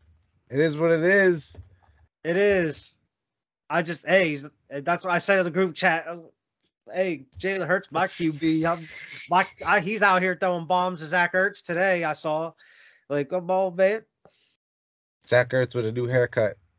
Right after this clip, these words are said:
Speaker 2: Eli, he looked like Slim Shady. He got, like,
Speaker 1: <laughs>
Speaker 2: this, he got, like, a huge, looked like a helmet of hair just dyed blonde. He looked so weird, dude. <laughs> Um, back to N F L news, though. I did have something here. I don't know if you saw this. It's pretty cool.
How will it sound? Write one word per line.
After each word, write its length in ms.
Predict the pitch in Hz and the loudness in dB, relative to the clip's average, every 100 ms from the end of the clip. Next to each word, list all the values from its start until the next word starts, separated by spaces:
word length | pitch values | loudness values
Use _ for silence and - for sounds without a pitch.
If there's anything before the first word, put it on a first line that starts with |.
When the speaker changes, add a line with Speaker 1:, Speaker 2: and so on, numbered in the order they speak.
| _ _ - | _ _ -6
Speaker 2:
Eli, 340 | 147 175 160 151 | 2 4 4 4
he 60 | |
looked 140 | 175 170 | 4 2
like 140 | 151 | 2
Slim 240 | - 160 143 | 4 2 4
Shady. 520 | 165 160 139 110 104 _ _ _ _ - 123 | 4 4 4 0 -6 _ _ _ _ -12 0
He 80 | 208 | 4
got, 240 | 156 151 147 | 6 6 4
like, 140 | 147 | 2
Speaker 1:
<laughs> 20 | |
Speaker 2:
this, 160 | 147 143 - | 0 -2 -2
he 100 | 156 | 0
got, 240 | 160 143 | 4 4
like, 140 | 135 127 | 2 -2
a 60 | |
huge, 460 | 113 - 165 160 156 | -6 2 4 4 4
looked 140 | 180 | 4
like 120 | 156 | 4
a 80 | 131 | 2
helmet 400 | 131 170 165 143 | 2 0 0 -2
of 100 | 131 | -4
hair 460 | 110 156 156 135 117 | -2 0 0 0 -4
just 280 | - 131 - | -10 -10 -2
dyed 300 | 139 131 117 | 0 0 -2
blonde. 460 | 135 139 143 110 | 0 2 2 0
He 60 | 110 | -8
looked 140 | 120 | -10
so 160 | - 127 | -6 -4
weird, 280 | 127 123 110 | -4 -4 -6
dude. 180 | 110 - _ _ _ _ _ 135 | -10 -14 _ _ _ _ _ -4
<laughs> 600 | - - 202 - 185 - - - - - - 151 | -4 2 2 2 0 -2 -8 -14 -16 -20 -4 2
Um, 440 | 160 156 139 131 _ | 4 4 0 -4 _
back 200 | 214 208 | 0 2
to 100 | 185 | 0
N 100 | 180 | 0
F 140 | 160 147 | 0 -2
L 200 | 139 135 | -2 -4
news, 280 | 131 123 | -8 -10
though. 320 | 135 120 110 - _ _ - | -10 -8 -10 -14 _ _ -2
I 180 | 151 170 | 0 2
did 140 | 185 | 2
have 180 | 180 160 | 2 2
something 240 | 180 143 | -2 -2
here. 180 | 139 156 | -4 -4
I 60 | 147 | -2
don't 120 | 147 | -4
know 40 | |
if 60 | 135 | -6
you 80 | 131 | -6
saw 200 | 139 127 | -6 -4
this. 240 | 135 123 | -6 -8
It's 120 | 127 | -10
pretty 240 | - 131 123 | -4 -4 -4
cool. 360 | 131 120 110 | -6 -6 -10